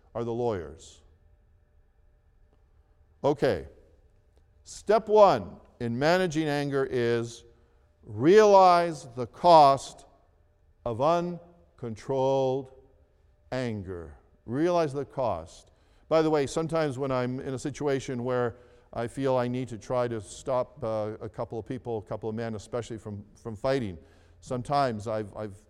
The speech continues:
I've said, I guess, things like, "Listen, guys, this isn't worth it. You get in this fight,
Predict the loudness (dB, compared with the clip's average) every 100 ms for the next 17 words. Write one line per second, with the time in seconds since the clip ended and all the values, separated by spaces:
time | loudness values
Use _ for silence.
0 | _ _ _ -10 -8 -2 0 0 -2 -4
1 | -8 -8 -8 -6 -4 0 -2 -4 -18 _
2 | _ -8 -6 -6 -2 -2 -2 -8 -18 _
3 | -12 -6 0 2 2 2 2 0 -4 -8
4 | -20 _ _ -12 0 2 2 0 -4 2
5 | 4 4